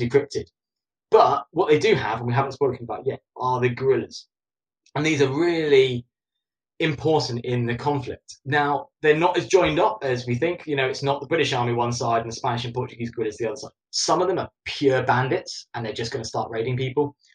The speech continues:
Others are people who want to, who are really patriotic or actually really religious, and that plays a factor. And there's a, there's the whole spectrum in between the two.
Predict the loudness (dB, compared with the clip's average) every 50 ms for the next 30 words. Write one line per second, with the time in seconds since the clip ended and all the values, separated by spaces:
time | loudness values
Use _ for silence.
0 | _ _ 0 2 4 6 6 6 6 4 0 -2 -4 -2 2 2 2 2 2 0
1 | 0 0 0 2 2 2 2 2 0 -2 -4 -6 -6 -4 0 2 2 2 4 4
2 | 4 4 2 0 -4 -6 -8 -6 -4 -4 -4 -2 -2 -4 -6 -6 -6 -8 -4 -2
3 | 0 0 0 -2 -4 -6 -4 -2 -2 -2 -2 -2 -4 -4 0 2 2 4 4 4
4 | 2 2 0 -8 -14 _ _ -10 -10 -10 -10 -8 _ -4 -4 -4 -4 -4 -4 -4
5 | -4 -4 -4 -4 -6 -6 -8 _ _ _ 2 6 6 6 6 6 2 0 -4 _
6 | _ _ _ _ 4 4 4 4 2 0 2 4 6 6 6 4 2 0 -2 -4
7 | -4 -4 -4 -4 -6 -8 -8 -8 -10 -10 -10 -10 -10 -12 -10 -8 -8 -8